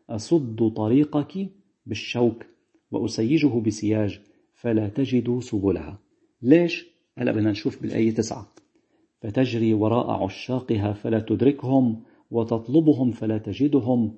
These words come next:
فتقول: 'انطلقوا وأرجعوا إلى زوجي الأول لأني كنت حينئذ خيراً من الآن.'" شو رائع، شو رائع عمل الله. ياما مرات نحن منشوف إنه طريق مسكرة، ياما مرات منشوف طريق مسدودة،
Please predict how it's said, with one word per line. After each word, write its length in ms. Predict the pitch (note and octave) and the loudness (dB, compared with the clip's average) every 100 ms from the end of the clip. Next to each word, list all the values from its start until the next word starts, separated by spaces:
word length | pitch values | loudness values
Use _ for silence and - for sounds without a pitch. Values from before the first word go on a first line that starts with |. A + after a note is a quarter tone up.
| _ | _
فتقول: 800 | - G#2+ A2+ A#2 A#2+ A#2+ A#2 A2 - | -12 -6 -6 -4 0 2 2 -2 -8
'انطلقوا 680 | A2 G#2 G2+ A#2+ A#2 A2+ A2 | -6 -4 -2 0 0 2 0
وأرجعوا 500 | G#2+ A2+ G#2+ A2 G2+ | 2 0 -2 -2 -2
إلى 220 | G#2+ G2+ F#2 | -2 -2 -2
زوجي 380 | G#2 F#2+ F#2 | -4 -4 -2
الأول 600 | G2 - C3+ B2 C3 B2+ B2+ - _ - | -2 2 2 2 2 2 0 -12 _ -8
لأني 400 | A2+ A#2 A2 G#2+ | -4 0 0 0
كنت 320 | B2 A#2+ A2+ | 0 -2 0
حينئذ 840 | G#2 - A#2 G#2+ A2 A#2+ G#2 A2+ A2 - _ - | -4 -4 -2 0 0 -2 0 -2 -2 -10 _ -10
خيراً 420 | A2 A#2 A2+ A2 | -2 0 2 0
من 280 | G#2+ G2+ G2 | 0 0 0
الآن.'" 360 | F#2+ - F#2 - _ _ _ _ _ - | -2 -6 -8 -10 _ _ _ _ _ -16
شو 320 | - A2 A2+ | -8 -2 0
رائع، 540 | A#2 A#2+ - G2 E2+ - _ _ | 4 4 2 -2 -4 -12 _ _
شو 260 | - - A#2+ | -10 -2 2
رائع 360 | B2 B2+ A2+ F2+ | 2 2 -2 -2
عمل 140 | G#2 G#2+ | 0 0
الله. 360 | G2 G#2 F#2 F#2 _ _ _ _ _ A2+ | 0 0 -2 -6 _ _ _ _ _ 0
ياما 360 | C#3 F3 E3 | 4 4 4
مرات 500 | C3 A#2 A2 B2+ - | 4 2 2 0 0
نحن 200 | A2 G2+ | -6 -6
منشوف 520 | G#2+ G#2 - B2+ - | -6 -6 -2 -4 -2
إنه 160 | A2+ G#2+ | -4 -2
طريق 280 | G#2 G#2+ G#2+ | -2 -2 -2
مسكرة، 560 | G2+ G#2+ - F2 E2 - _ _ - | -2 -4 -6 -10 -10 -16 _ _ 0
ياما 440 | B2 E3+ G3 F3+ | 4 6 6 4
مرات 500 | C3+ A2 B2+ C3+ - | 2 2 0 0 -4
منشوف 340 | G#2+ - B2+ | -6 -4 -6
طريق 380 | - G#2+ B2 - | -6 -2 -2 -2
مسدودة، 800 | G#2+ G2+ A2 G#2 - A#2+ A2+ G2 | -4 -4 -2 -4 -2 0 2 0